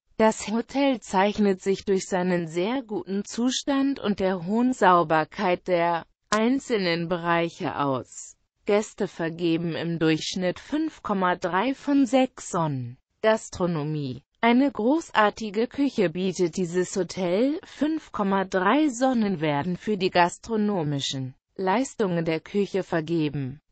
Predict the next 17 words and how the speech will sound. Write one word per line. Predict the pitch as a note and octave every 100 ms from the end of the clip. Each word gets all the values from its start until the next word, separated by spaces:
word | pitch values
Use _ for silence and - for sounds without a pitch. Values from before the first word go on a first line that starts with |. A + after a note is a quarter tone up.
| _
Zimmer. | - C#4+ A3+ E3 B2 - _
Sauberkeit, | F3+ F3 E3 D#3+ D#3+ D#3 - F#3 G3+ -
häufiger | E3+ F3+ E3 - F3 F#3 G#3+ F#3+
Wäschewechsel, | A3 C4+ G#3+ D#3+ D3+ C#3 - D#3+ C3+ B2 -
gute | D4 D4 G#3+ C#3+
Ausstattung | E3+ E3 - F3+ F3 G#3 A#3+ A#3 F#3+
wie | F3
Fernseher | D#3 A3 A3 C#4+ B3+ C4 B3+
und | G3+ F3+
Balkon, | F3 E3+ - F3+ G3+ C4+ D#4+ -
das | A#3 A3+
macht | A3 G#3+ G#3 - -
ein | E3 D3+ C#3 C3 _ _ G3
sehr | G#3 B3 D4
gutes | B3+ C4+ - D4 -
Zimmer | - G3 F#3+ D#3+ - D3
aus. | C#3+ C3+ - -